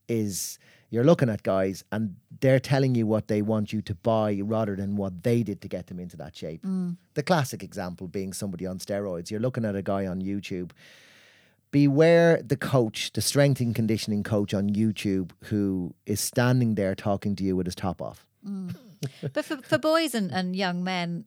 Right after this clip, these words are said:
Speaker 2: who spend most of their lives on social media and, you know,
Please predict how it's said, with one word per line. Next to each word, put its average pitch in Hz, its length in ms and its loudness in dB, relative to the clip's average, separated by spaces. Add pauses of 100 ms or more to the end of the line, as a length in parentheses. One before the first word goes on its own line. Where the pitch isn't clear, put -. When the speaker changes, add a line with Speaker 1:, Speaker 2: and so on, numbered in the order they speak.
Speaker 2:
who 175 300 -4
spend 170 400 -2
most 208 320 0
of 165 60 -8
their 170 140 -2
lives 180 360 -2
on 160 120 -8
social 175 360 -8
media 175 400 -6
and, 165 160 -10
you 180 80 -6
know, 160 260 -8